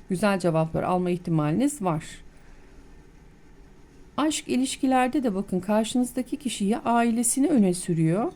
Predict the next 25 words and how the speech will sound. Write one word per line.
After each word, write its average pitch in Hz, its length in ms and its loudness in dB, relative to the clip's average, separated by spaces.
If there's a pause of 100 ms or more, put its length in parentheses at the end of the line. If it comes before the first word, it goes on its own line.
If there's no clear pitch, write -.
(280)
ya 240 200 -2
birisini 254 400 2
öne 220 240 4
sürüyor, 208 380 -4
tartışma 226 520 -2
çıkartıyor. - 640 -4 (920)
Bir - 40 -14
şeyler 185 320 0
yapıyor 190 360 0
yani, 156 300 0
bir 160 40 -6
şeyler 214 380 4
var 226 200 6
<laughs> - 0 -
burada. 165 560 0 (560)
Bu 247 180 4
hafta 240 320 0
maşallahımız 214 920 -2
var 165 260 -2
Ay 180 220 -6
Koç 214 220 -6
olarak. 185 380 -4 (160)
Hadi 208 200 -6
hayırlısı 208 560 -4
diyelim. 180 320 -4